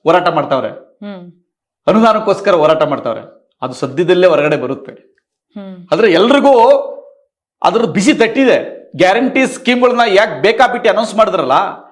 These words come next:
Speaker 1: ಅದ್ರ ಬಿಸಿ ತಟ್ಟಿದೆ.
Speaker 2: ಹ್ಮ್.
Speaker 1: ಕೆಲವೇ ದಿನಗಳಲ್ಲಿ ಅದು ಸ್ಫೋಟ ಆಗುತ್ತೆ, ಬರೀ ಸ್ಫೋಟ ಅಲ್ಲ, ಮೆಗಾ ಸ್ಫೋಟ ಆಗುತ್ತೆ.
Speaker 2: ಹ್ಮ್, ಹ್ಮ್.
Speaker 1: ಆಗ ಸಿ ಎಂ, ಡೆಪ್ಯೂಟಿ ಸಿ ಎಂ ಇಬ್ರದ್ದು ಚೇರ್ ಖಾಲಿ ಆಗುತ್ತೆ.
Speaker 2: ಹ್ಮ್, ಹ್ಮ್, ಹ್ಮ್, ಹ್ಮ್.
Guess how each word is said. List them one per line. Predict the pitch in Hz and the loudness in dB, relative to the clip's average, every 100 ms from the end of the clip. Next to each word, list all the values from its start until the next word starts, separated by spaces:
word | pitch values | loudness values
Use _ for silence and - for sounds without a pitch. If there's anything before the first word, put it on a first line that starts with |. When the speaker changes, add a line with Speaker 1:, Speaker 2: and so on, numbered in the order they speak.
| _ | _
Speaker 1:
ಅದ್ರ | 139 | -8
ಬಿಸಿ | 131 147 180 | -4 -4 -4
ತಟ್ಟಿದೆ. | - 202 170 190 120 | -2 -2 -2 -6 -6
Speaker 2:
ಹ್ಮ್. | 104 - 220 208 190 _ _ | -10 -16 -20 -20 -20 _ _
Speaker 1:
ಕೆಲವೇ | 214 277 | 0 2
ದಿನಗಳಲ್ಲಿ | 294 254 254 | 2 2 0
ಅದು | 269 | 0
ಸ್ಫೋಟ | - - 240 262 | -4 0 0 4
ಆಗುತ್ತೆ, | 247 175 - 110 - - - | 2 0 -6 -12 -16 -14 -4
ಬರೀ | 214 | -2
ಸ್ಫೋಟ | - - 208 | -2 -4 0
ಅಲ್ಲ, | 180 | 0
ಮೆಗಾ | 139 131 226 | 0 0 0
ಸ್ಫೋಟ | 226 - 180 | -2 -4 -2
ಆಗುತ್ತೆ. | 165 220 - | -2 -4 -14
Speaker 2:
ಹ್ಮ್, | 120 - 214 196 | -20 -16 -14 -14
ಹ್ಮ್. | 202 190 - _ - | -18 -20 -20 _ 0
Speaker 1:
ಆಗ | 165 202 208 180 156 135 | 0 2 2 2 2 -2
ಸಿ | - 240 | 0 2
ಎಂ, | 254 247 | 2 2
ಡೆಪ್ಯೂಟಿ | 196 - 220 | -2 -4 -8
ಸಿ | - | -8
ಎಂ | 196 | -6
ಇಬ್ರದ್ದು | 180 202 185 | -4 -4 -4
ಚೇರ್ | - 170 | -2 -2
ಖಾಲಿ | 151 135 | -2 -4
ಆಗುತ್ತೆ. | 123 - - _ _ _ _ _ _ _ _ - 180 - | -4 -6 -16 _ _ _ _ _ _ _ _ -20 -20 -18
Speaker 2:
ಹ್ಮ್, | 202 185 | -18 -16
ಹ್ಮ್, | 190 180 | -16 -14
ಹ್ಮ್, | 196 196 | -14 -14
ಹ್ಮ್. | 196 190 | -14 -16